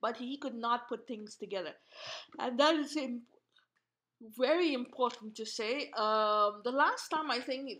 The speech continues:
it came together in such a state was the, mm, Gupta Empire. But there was a Shivaji Empire there. There was Shivaji's time. I don't think he got the whole Indian subcontinent. It's very difficult to get the Indian subcontinent because the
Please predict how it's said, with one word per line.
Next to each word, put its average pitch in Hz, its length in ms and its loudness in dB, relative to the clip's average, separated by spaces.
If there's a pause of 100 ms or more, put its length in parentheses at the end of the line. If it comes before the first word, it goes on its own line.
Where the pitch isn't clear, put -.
it 214 140 -10 (100)
came 269 300 -4
together 233 280 -6
in 214 120 -8
such - 340 -6
a 220 60 -8
state 214 440 -4
was 196 320 -6
the, 202 300 -12
mm, 185 280 -12 (180)
Gupta 320 480 -4
Empire. 180 540 -8 (1080)
But 202 140 -6
there 233 100 0
was 226 160 -6
a 226 60 -14
Shivaji 285 500 -2
Empire 262 560 -2
there. 254 380 0
There 226 100 -4
was 247 180 -6
Shivaji's 262 520 -4
time. 220 400 -2 (600)
I 196 60 -12
don't 240 220 -8
think 262 160 -6
he 262 120 -14
got 214 220 -2
the 214 80 -6
whole 220 520 -2 (380)
Indian 214 300 -8
subcontinent. 208 800 -6 (220)
It's 247 160 -12
very 294 280 0
difficult 285 460 -2
to 220 60 -12
get 214 180 -6
the 208 60 -8
Indian 208 320 -10
subcontinent 226 640 -6
because 214 240 -12
the 190 160 -10